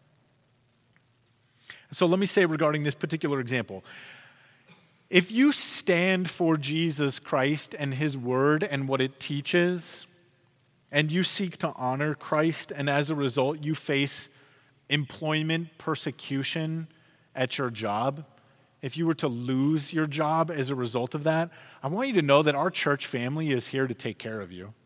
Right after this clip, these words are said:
And I mean that sincerely. One of the ways in which God has your back is he has brought you to this church community.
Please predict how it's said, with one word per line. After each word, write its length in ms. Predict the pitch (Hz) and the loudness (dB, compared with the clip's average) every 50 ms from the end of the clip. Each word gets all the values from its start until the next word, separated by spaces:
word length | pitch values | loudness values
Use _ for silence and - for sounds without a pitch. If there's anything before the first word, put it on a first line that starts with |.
| _ _ _ _ _ _ _ _ _ _ _ _ _ _ _ _ _ _ _ _ _ _ _ _ _ _ _ - - _ _ - | _ _ _ _ _ _ _ _ _ _ _ _ _ _ _ _ _ _ _ _ _ _ _ _ _ _ _ -20 -20 _ _ -4
And 100 | 143 147 | 0 2
I 80 | 160 156 | 2 4
mean 340 | 147 147 160 190 208 180 156 | 4 2 2 2 2 4 4
that 240 | 139 127 131 127 | 4 4 2 0
sincerely. 800 | - - 131 120 110 - - 143 143 135 117 95 92 92 98 101 - _ _ _ _ _ _ _ _ _ _ _ _ _ _ _ _ - | -4 -6 -4 -4 -4 -4 -2 0 0 0 0 -2 -4 -8 -12 -14 -18 _ _ _ _ _ _ _ _ _ _ _ _ _ _ _ _ -16
One 340 | - 127 139 175 214 247 269 | -10 -2 2 4 6 8 10
of 160 | 277 240 208 | 8 8 8
the 100 | 208 220 | 6 4
ways 520 | 202 175 180 175 180 185 196 196 185 160 | 6 6 8 8 8 8 6 6 4 2
in 140 | 180 170 165 | 0 0 2
which 260 | 160 165 - - 151 | 2 0 0 0 -2
God 300 | 139 165 151 151 165 170 | 2 4 4 6 4 4
has 360 | 147 135 156 156 156 151 143 147 | 4 4 4 4 4 2 2 2
your 200 | 156 160 156 143 | 2 2 2 2
back 480 | 127 110 127 117 123 147 185 - - - | 2 0 0 0 2 0 0 -2 -4 -2
is 220 | 156 151 147 - | 0 0 0 0
he 160 | - 196 185 170 | -2 -2 0 2
has 320 | 151 180 185 160 - - - - - - - _ - | 4 4 4 4 0 -6 -10 -16 -20 -20 -20 _ -10
brought 460 | 127 127 175 196 202 233 240 - - | -4 0 2 4 4 4 4 2 2
you 140 | 247 233 202 | 2 2 2
to 400 | - - - 233 247 247 226 190 | 0 0 0 2 2 4 4 6
this 280 | 170 202 208 196 - | 6 6 6 6 4
church 360 | - - - 226 220 - - - | -2 0 0 0 0 -2 -4 -4
community. 580 | - 202 185 202 269 294 269 151 113 95 95 | -2 0 0 0 0 -2 -2 -4 -6 -8 -12